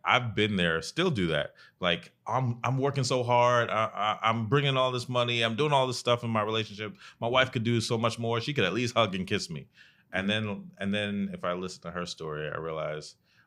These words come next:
well, she's busting her butt too. She's doing all of this. And it's really about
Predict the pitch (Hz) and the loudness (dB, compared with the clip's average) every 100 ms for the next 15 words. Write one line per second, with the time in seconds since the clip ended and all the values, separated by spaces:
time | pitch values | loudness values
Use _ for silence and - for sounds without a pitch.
0 | - 80 - 101 80 80 85 80 76 76 | -12 -10 -8 -8 -8 -10 -10 -10 -8 -10
1 | - 82 78 76 76 95 82 82 82 80 | -10 -10 -8 -10 -8 -10 -8 -8 -8 -8
2 | 78 82 80 80 78 - - - - - | -6 -6 -6 -8 -8 -12 -16 -20 -10 -2
3 | 85 85 82 80 82 - _ - 98 - | 0 2 0 -4 -8 -14 _ -8 -8 -6
4 | 95 107 101 90 87 85 82 | -2 0 2 2 2 2 0